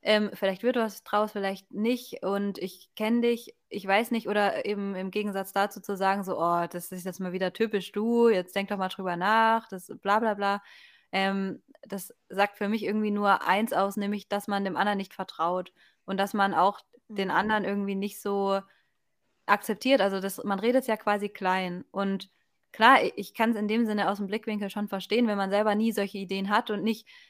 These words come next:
Speaker 1: denkt so: "Ach
Speaker 2: Mhm.
Speaker 1: komm, dies und das, äh, wir gründen jetzt einfach 'ne eigene Band und dann treten wir
Speaker 2: <laughs>
Speaker 1: dort auf und hier auf und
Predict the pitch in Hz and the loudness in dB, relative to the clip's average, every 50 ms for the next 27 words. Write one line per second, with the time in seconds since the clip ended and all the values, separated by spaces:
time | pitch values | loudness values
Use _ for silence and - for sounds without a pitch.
0 | _ _ - 208 214 226 226 226 214 214 214 220 202 208 - 233 233 233 233 226 | _ _ 0 2 2 2 2 0 2 2 2 0 0 -2 0 2 2 4 4 2
1 | 226 220 _ _ _ _ _ - 233 226 220 214 208 190 202 208 226 226 - - | 0 -2 _ _ _ _ _ -4 -2 0 0 0 2 4 6 6 6 4 0 -4
2 | - 185 196 202 202 151 - - - 262 247 196 226 214 - - 214 214 226 214 | -4 -4 -2 0 -2 -2 0 2 4 4 4 4 0 0 2 0 0 0 -2 -2
3 | 214 - - 220 240 233 226 208 190 202 202 220 240 240 226 220 214 208 214 208 | -2 0 0 2 2 2 2 2 2 4 4 6 6 6 4 2 0 0 -2 0
4 | - 247 247 247 226 208 208 214 208 214 247 247 165 214 208 - 208 - - 226 | 0 0 0 0 -2 -2 0 4 4 4 4 4 2 0 0 -2 -8 -6 -2 0
5 | 226 - - 214 208 208 - 196 202 196 - | 2 6 6 4 4 4 0 -4 -4 -4 -6